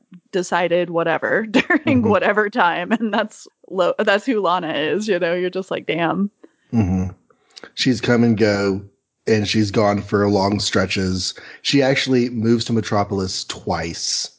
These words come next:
Speaker 1: Mm-hmm.
Speaker 2: Like, they reintroduce her to the books twice, and
Speaker 1: Yep.
Speaker 2: the f-, second person has no memory of the first time it happened. <laughs>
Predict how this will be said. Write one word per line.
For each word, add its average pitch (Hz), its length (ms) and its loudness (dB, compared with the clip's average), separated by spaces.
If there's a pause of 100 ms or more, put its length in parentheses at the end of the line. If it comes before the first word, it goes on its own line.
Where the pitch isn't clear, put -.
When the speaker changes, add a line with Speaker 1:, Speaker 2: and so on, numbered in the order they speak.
(360)
Speaker 1:
Mm-hmm. 196 240 2
Speaker 2:
Like, 185 180 4 (540)
they 120 160 2
reintroduce 117 560 0
her 117 80 0
to 110 120 -2
the 104 100 2
books - 640 -2 (440)
twice, - 800 -2
and 101 140 0
Speaker 1:
Yep. 190 260 2
Speaker 2:
the 110 80 0
f-, - 180 -12
second - 360 4
person 127 240 0
has 95 180 -4
no 107 100 2
memory 101 320 2
of 87 60 -4
the 95 80 -4
first 95 240 -4
time 92 160 -4
it 85 60 -4
happened. 78 380 -6 (140)
<laughs> 370 840 4